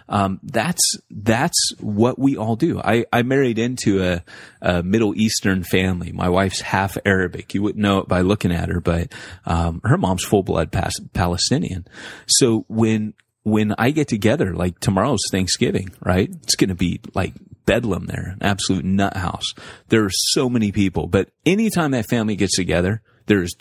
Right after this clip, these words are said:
copious amounts of food and they get together a lot. And that is a very Middle Eastern thing. So when Jesus says, you know, "If you hear, uh,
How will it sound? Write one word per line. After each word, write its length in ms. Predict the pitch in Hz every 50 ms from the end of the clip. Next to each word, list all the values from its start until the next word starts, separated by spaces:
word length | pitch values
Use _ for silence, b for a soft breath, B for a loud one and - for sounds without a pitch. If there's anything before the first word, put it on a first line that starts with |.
| _ -
copious 600 | - - - - 110 101 - 101 95 87 - -
amounts 320 | 90 90 87 82 78 -
of 80 | 87 -
food 360 | - - 82 - - - -
and 140 | - 98 95 95
they 80 | 95
get 160 | 90 95 92
together 320 | - 92 95 92 87 87 85
a 100 | - 92
lot. 340 | 92 90 87 - - - _ _ B B B B B B B B B
And 260 | 117 110 104 98 101 -
that 220 | 113 110 107 123 143
is 100 | 135 110
a 40 | 113
very 240 | 98 107 107 107 101
Middle 320 | 98 98 95 95 92 -
Eastern 420 | - 113 - - - 92 87 85 82
thing. 240 | 90 87 82 82
So 300 | 82 - - 101 92 87 B B B B B B
when 180 | B 107 101 98
Jesus 380 | 95 110 127 143 135 127 107 - -
says, 300 | - 113 107 98 92 101
you 100 | 104 101
know, 320 | 101 95 95 95 92 85 -
"If 180 | 104 98 - -
you 120 | 110 110
hear, 560 | 98 - - - 143 139 135 135 131 123 120 B B B B B B -
uh, 540 | 95 95 92 92 92 92 90 90 87 -